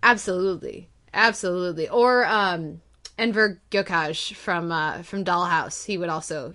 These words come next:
be fabulous. Um, but of course, uh, Max Greenfield has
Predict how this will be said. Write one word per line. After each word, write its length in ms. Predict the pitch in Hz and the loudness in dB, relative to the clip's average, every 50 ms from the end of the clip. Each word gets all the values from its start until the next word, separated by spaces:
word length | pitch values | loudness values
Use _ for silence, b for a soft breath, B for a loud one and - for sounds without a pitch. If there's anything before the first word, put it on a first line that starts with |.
| - | -10
be 220 | - 175 165 156 156 | -8 -6 -6 -6 -8
fabulous. 580 | - - 156 151 143 143 147 147 - - - B B B B B B B B B | -8 -8 -8 -6 -6 -6 -6 -6 -8 -12 -16 B B B B B B B B B
Um, 380 | - 170 165 147 147 127 - - - - | -2 0 0 0 -2 -6 -10 -16 -20 -8
but 160 | - 208 202 196 | -4 -4 -2 -2
of 320 | 208 196 - - 226 - - | -4 -6 -6 -8 -10 -10 -4
course, 340 | - 208 180 165 - - 190 | -2 -2 -2 -2 -4 -6 -6
uh, 300 | 165 156 135 127 131 165 - _ _ _ _ - | -6 -4 -6 -6 -8 -12 -14 _ _ _ _ -14
Max 260 | - 202 196 175 - - | -6 -4 -4 -4 -2 -2
Greenfield 380 | 208 196 175 - 180 175 160 | -2 -2 -2 -2 -4 -4 -4
has 380 | 165 170 156 147 151 - - | -4 -4 -6 -6 -6 -10 -14